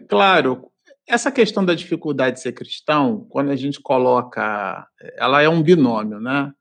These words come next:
Do ponto de vista neurolinguístico, quando eu digo que alguma coisa é difícil, eu, de alguma maneira, eu acabo estabelecendo no entendimento da dificuldade uma, psicologicamente falando,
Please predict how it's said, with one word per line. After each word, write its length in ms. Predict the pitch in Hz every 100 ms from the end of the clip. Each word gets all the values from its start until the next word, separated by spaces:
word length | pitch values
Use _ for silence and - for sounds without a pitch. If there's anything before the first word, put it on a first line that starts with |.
| _
Do 80 | 127
ponto 220 | 180 190
de 60 | 175
vista 220 | 180 160
neurolinguístico, 960 | 151 147 139 131 127 165 175 - -
quando 220 | - 180 185
eu 100 | 180
digo 240 | - 147
que 140 | -
alguma 340 | 131 127 165 147
coisa 400 | - 139 131 135
é 60 |
difícil, 880 | 147 123 - - 180 180 - 113 - _ _ _ _ _
eu, 120 | 156 185
de 100 | 214
alguma 300 | 208 220 208
maneira, 420 | 190 165 180 202
eu 100 | 190
acabo 360 | 180 190 196
estabelecendo 1000 | 202 - 175 180 175 151 - 143 143 135
no 200 | 127 151
entendimento 920 | 185 180 180 185 156 147 156 202 196
da 140 | 160 139
dificuldade 1160 | 135 - 135 123 117 143 160 139 110 107 - _ _ _ _ _ _ _ -
uma, 560 | 170 180 180 180 165
psicologicamente 1080 | - 214 202 202 160 156 139 151 147 143 135
falando, 840 | - 117 127 175 160 120 113 104